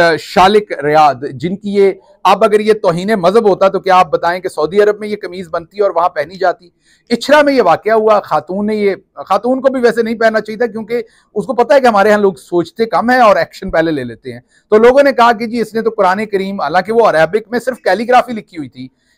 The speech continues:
अ, अ, अ, कुरान करीम की बेहरमती हो रही है और लोग वहां इकट्ठे हो गए।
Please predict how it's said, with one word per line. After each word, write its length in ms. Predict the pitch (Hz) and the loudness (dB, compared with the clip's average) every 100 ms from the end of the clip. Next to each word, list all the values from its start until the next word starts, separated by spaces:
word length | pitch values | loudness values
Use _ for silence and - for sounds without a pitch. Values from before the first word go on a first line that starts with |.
| - | 0
अ, 40 | |
अ, 580 | 190 202 - 180 185 - 165 | 2 2 0 0 0 0 -2
अ, 120 | 175 | -4
कुरान 560 | 170 175 196 202 240 | -4 -6 0 2 2
करीम 320 | 254 226 226 220 | 0 0 -2 -4
की 120 | 226 | -4
बेहरमती 460 | 175 180 196 208 | 0 0 0 -4
हो 160 | 208 196 | -2 0
रही 140 | 190 | 2
है 80 | 202 | 4
और 160 | 196 147 | 4 4
लोग 180 | 160 139 | 0 -2
वहां 160 | 139 | -6
इकट्ठे 260 | 131 139 170 | -8 -10 -8
हो 100 | 160 | -6
गए। 160 | 156 | -8